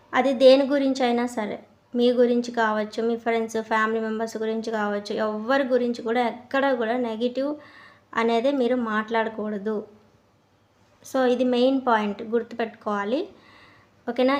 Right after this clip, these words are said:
ఈ విధంగా మీరు ఒక వైట్ కలర్ పేపర్ తీసుకొని ఈ ఎనిమిది కోరికలు రాశారు కదా, ఎయిట్ ఎయిట్ ఎయిట్ ఏంజెల్ నెంబర్ రాసేసి ఈ లిస్ట్ రాశారు కదా, ఈ లిస్ట్ మీరు పిల్లో కింద పెట్టేసి ప్రతిరోజు మార్నింగ్, so, ఎయిట్, ఎయిట్, ఎనిమిది గంటల ఎనిమిది నిమిషాలకి మీరు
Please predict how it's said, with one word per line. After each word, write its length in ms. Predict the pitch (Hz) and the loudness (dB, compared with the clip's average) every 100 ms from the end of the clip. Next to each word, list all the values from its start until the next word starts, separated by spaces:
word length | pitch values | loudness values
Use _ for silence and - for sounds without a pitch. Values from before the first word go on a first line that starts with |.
| 277 | 0
ఈ 120 | 269 | 0
విధంగా 460 | 269 269 285 285 294 | 2 2 2 4 4
మీరు 220 | 277 247 | 4 4
ఒక 200 | 240 233 | 2 2
వైట్ 280 | 220 226 240 - | 2 2 2 0
కలర్ 220 | 254 254 | -2 0
పేపర్ 320 | 233 226 233 226 | -2 -2 -4 -6
తీసుకొని 520 | 226 220 - 226 254 | -10 -8 -2 -2 0
ఈ 160 | 247 226 | -2 -2
ఎనిమిది 280 | 220 240 254 | 0 2 2
కోరికలు 400 | 247 233 233 233 | 2 0 2 0
రాశారు 460 | 226 214 214 226 220 | 0 -2 0 -4 -2
కదా, 200 | 220 269 - | -2 -2 -2
ఎయిట్ 340 | 226 240 254 - | 0 0 -2 -4
ఎయిట్ 300 | 233 233 233 | 0 0 -2
ఎయిట్ 320 | 233 226 220 | -4 -2 -2
ఏంజెల్ 380 | 233 220 226 233 | -2 -2 0 -2
నెంబర్ 320 | 220 220 220 | -2 -2 -2
రాసేసి 520 | 220 208 208 214 240 262 269 - - - | -2 -4 -4 -8 -4 -4 -6 -20 -20 -2
ఈ 80 | 240 233 | 0 2
లిస్ట్ 200 | 233 254 | 0 0
రాశారు 400 | 240 214 220 220 | 2 0 -2 -2
కదా, 300 | 220 254 269 | 0 0 0
ఈ 140 | 240 240 | -2 0
లిస్ట్ 300 | 233 233 262 | -2 -2 -2
మీరు 300 | 254 233 247 | 0 2 0
పిల్లో 360 | 247 226 233 240 | 0 -2 -2 -2
కింద 200 | 233 226 | -4 -4
పెట్టేసి 520 | 226 220 220 214 240 247 - - - _ 254 | -6 -6 -10 -4 -4 -4 -8 -20 -20 _ 2
ప్రతిరోజు 560 | 247 277 262 254 247 | 2 2 4 4 4
మార్నింగ్, 640 | 247 233 233 240 240 233 226 - - - _ - | 2 4 4 2 2 0 -2 -4 -12 -20 _ -2
so, 180 | 226 214 | -2 2
ఎయిట్, 380 | 226 254 254 | 4 2 0
ఎయిట్, 400 | - 226 233 226 | 0 4 2 2
ఎనిమిది 480 | 214 - 226 233 240 | -6 -4 -4 0 2
గంటల 240 | 240 233 240 | 0 0 0
ఎనిమిది 340 | 226 226 233 | 0 0 0
నిమిషాలకి 580 | 226 226 233 226 226 233 | -2 -2 -4 -4 -4 -4
మీరు 280 | 226 233 | -4 -4